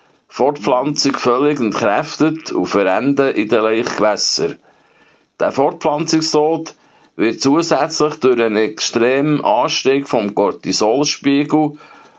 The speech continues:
also dem Stresshormon, begünstigt, so dass nur etwa fünf Prozent von den pazifischen Lachsen überleben und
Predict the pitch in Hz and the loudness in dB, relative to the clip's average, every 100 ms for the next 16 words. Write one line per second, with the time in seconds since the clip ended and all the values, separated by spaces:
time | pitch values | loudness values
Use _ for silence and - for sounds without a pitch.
0 | _ 80 107 110 113 104 101 101 123 - | _ 0 0 0 0 0 0 0 0 0
1 | 139 127 117 123 107 98 110 135 139 120 | 0 2 0 0 -2 0 0 0 -2 -2
2 | 135 120 - - - _ _ _ _ _ | 0 -2 -2 -16 -20 _ _ _ _ _
3 | _ _ _ _ - 151 147 147 147 151 | _ _ _ _ -2 0 0 0 2 0
4 | 160 143 143 165 143 135 139 131 165 151 | 0 0 0 0 0 0 0 -2 -2 -2
5 | 135 127 110 107 143 139 143 139 117 113 | 0 0 0 0 0 2 0 0 0 2
6 | 123 - 143 131 101 95 120 143 143 139 | 0 0 0 0 0 2 0 0 0 -2
7 | _ - - - - _ - 104 110 95 | _ -20 -20 -20 -20 _ -2 0 2 0
8 | - | -2